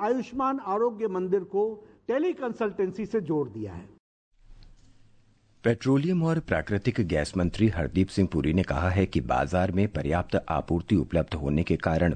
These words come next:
Speaker 2: भारत रूस से आने वाले कच्चे तेल पर प्रतिबंधों को लेकर चिंतित नहीं है। नई दिल्ली में ऊर्जा वार्ता दो हज़ार पच्चीस में श्री पुरी ने कहा कि भारत दुनिया में सबसे सस्ती कीमत पर उपलब्ध तेल का आयात करेगा।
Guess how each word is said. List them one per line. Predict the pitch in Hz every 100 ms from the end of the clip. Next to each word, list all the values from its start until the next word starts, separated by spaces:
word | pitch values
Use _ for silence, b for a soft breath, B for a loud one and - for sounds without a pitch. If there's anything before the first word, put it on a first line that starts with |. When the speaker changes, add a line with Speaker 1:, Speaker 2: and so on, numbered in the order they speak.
| -
Speaker 2:
भारत | - 110 98 - B B B 113
रूस | 139 180 -
से | 156
आने | 95 87 80
वाले | 78 87
कच्चे | 110 65 - 76
तेल | - 92
पर | 98 101
प्रतिबंधों | - 76 71 65 71 95
को | 110
लेकर | 78 65 -
चिंतित | 101 - 67 98 -
नहीं | 98 98 92
है। | 69 64 b b b b -
नई | 101
दिल्ली | 101 107 107
में | 127 -
ऊर्जा | 87 78 73
वार्ता | 67 73 -
दो | 101 78
हज़ार | 82 76 69
पच्चीस | - 71 - 104 -
में | 107
श्री | - 80
पुरी | - 85 104
ने | 76
कहा | 85 85 92 - B B B
कि | 120
भारत | 85 65 113 85 98 B B B
दुनिया | 120 156 165
में | 156
सबसे | 165 - 101 - - 135
सस्ती | 135 - 95 - - 117
कीमत | - 73 98 -
पर | 85
उपलब्ध | 78 82 71 73
तेल | - 92
का | - 62 -
आयात | 98 87 60
करेगा। | - - 67 85 -